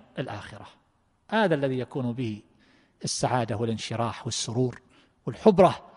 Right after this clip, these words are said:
ومن حرم هذا فقد حرم. ما أحسن الكلام عن أسمائه تبارك وتعالى، وما أسوأ الكلام عن الناس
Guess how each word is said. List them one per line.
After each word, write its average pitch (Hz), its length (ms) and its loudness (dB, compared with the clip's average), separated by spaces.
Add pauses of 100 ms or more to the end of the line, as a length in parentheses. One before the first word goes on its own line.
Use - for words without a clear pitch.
(920)
ومن 131 380 -2
حرم 131 380 4
هذا 104 480 -2 (580)
فقد - 340 -4
حرم. 104 300 -6 (720)
ما 208 140 0
أحسن 127 340 -6 (280)
الكلام 131 500 -4
عن 120 180 -8 (480)
أسمائه 175 600 2
تبارك 131 480 2
وتعالى، 120 520 -2 (280)
وما 180 260 6
أسوأ 139 240 0
الكلام 123 440 -2
عن 110 100 -4
الناس 110 500 -10